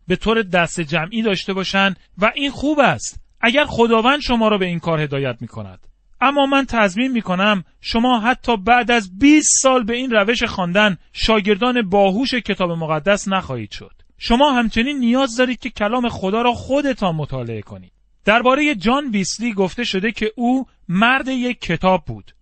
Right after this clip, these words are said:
چه چیزی او را مرد یک کتاب ساخته بود؟ خب، او بیدار می‌شد و کتاب مقدسش را در ساعت چهار یا پنج هر روز صبح می‌خواند. آن را به پنج زبان مختلف می‌خواند.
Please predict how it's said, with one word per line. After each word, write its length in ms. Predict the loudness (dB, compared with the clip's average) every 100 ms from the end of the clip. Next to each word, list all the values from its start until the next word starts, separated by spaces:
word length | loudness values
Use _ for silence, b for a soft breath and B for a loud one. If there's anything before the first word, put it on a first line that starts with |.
| _ _
چه 200 | 0 0
چیزی 320 | 0 -2 -2
او 180 | -2 -2
را 100 | 0
مرد 280 | 0 -2 -2
یک 220 | -4 -4
کتاب 300 | -6 -8 -8
ساخته 380 | -8 -10 -10 -14
بود؟ 180 | -14 -20 _ _
خب، 360 | -2 2 2 0
او 120 | -6 -2
بیدار 420 | 0 2 4 4
می‌شد 400 | 0 0 0 0 -4 -4
و 100 | -2
کتاب 320 | -2 -2 0
مقدسش 760 | 0 0 0 0 -2 -2 -4 -4
را 60 |
در 180 | -2 -2
ساعت 540 | -2 -4 -2 -2 -4
چهار 580 | -6 -4 0 2 4 2 -2 -6
یا 140 | -2 -2
پنج 440 | 0 -2 -2 -2
هر 240 | 0 0
روز 260 | 0 -2 -4
صبح 360 | -4 2 0 0
می‌خواند. 440 | -4 -4 -8 -16 _ _ _ _
آن 160 | 2 4
را 220 | 4 2 -2 _
به 80 | -2
پنج 460 | -2 0 2 2 2
زبان 420 | 2 2 2 0
مختلف 560 | -2 -2 -2 0 -2 -4
می‌خواند. 460 | -6 -8 -12 -14